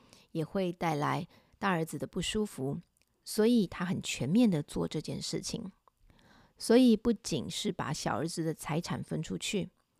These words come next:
大儿子也一起拿到了他的部分。牧师说他希望透过这里我们可以看到这位父亲慈爱的一面，为了这个家，为了和睦，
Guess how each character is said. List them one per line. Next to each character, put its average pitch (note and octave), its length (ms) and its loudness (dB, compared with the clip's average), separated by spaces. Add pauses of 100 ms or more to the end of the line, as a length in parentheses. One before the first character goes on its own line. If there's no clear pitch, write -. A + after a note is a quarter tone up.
(300)
大 C#4 140 0
儿 A3+ 180 4
子 F#3+ 280 -2 (180)
也 C#3+ 100 -4
一 D#3+ 160 0
起 - 320 -6
拿 C3+ 200 -6
到 A3 180 4
了 E3+ 80 4
他 D#3 160 -4
的 D3 80 -4
部 - 180 -6
分。 - 300 -4 (960)
牧 C4+ 100 2
师 C#4 160 2
说 C4+ 220 4
他 B3 160 0
希 - 240 0
望 F#3+ 260 4 (300)
透 C4 160 2
过 B3+ 140 6
这 A#3 180 2
里 E3 300 -2 (160)
我 E3+ 100 -2
们 D#3 160 0
可 F#3+ 140 -2
以 F3 80 2
看 E3+ 320 -2
到 F3 260 0 (240)
这 C#4 140 2
位 C#4 100 4
父 B3 180 0
亲 G3+ 280 0
慈 - 240 -6
爱 F3+ 200 0
的 D#3 100 -2
一 D3 180 -4
面， F3 340 0 (760)
为 C4 120 6
了 A3+ 140 6
这 G3+ 120 0
个 E3 120 0
家， E3 400 -2 (480)
为 F3+ 180 0
了 E3 140 0
和 D3 280 -6
睦， G3 280 4